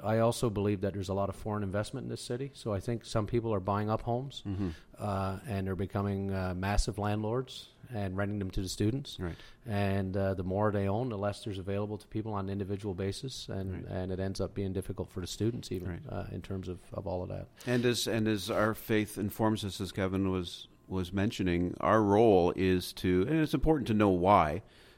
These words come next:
Speaker 2: and understand why these things are happening. But at the end of the day, um, we have to recognize that there are people on the fringes and on the outside that are, um, you know, suffering because of this and cannot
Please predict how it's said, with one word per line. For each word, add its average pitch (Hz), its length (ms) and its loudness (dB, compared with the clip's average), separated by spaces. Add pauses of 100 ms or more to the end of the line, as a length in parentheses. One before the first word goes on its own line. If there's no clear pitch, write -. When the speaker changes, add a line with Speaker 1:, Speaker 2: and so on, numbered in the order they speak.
Speaker 2:
and 95 100 0
understand 92 440 0
why 87 220 4
these 87 220 -2
things 82 240 -4
are 73 80 -6
happening. 80 420 -2 (420)
But 87 500 0
at 92 140 -4
the 101 120 2
end 117 120 2
of 104 80 0
the 92 60 -2
day, 92 500 4
um, 85 300 -2
we 107 200 0
have 95 180 2
to 87 80 -2
recognize 85 500 -2
that 87 100 -10
there 90 100 -2
are 80 40 -4
people - 280 4
on 85 100 0
the 82 80 -2
fringes 95 720 -2
and 82 340 -4
on 82 160 -2
the 85 120 0
outside 92 500 -2
that 85 160 -2
are, 82 220 -2 (480)
um, 85 460 -4
you 95 80 -2
know, 98 80 -2
suffering 117 400 -2
because 87 300 -4
of 82 80 -2
this 87 340 -4
and 85 480 -6
cannot 107 340 0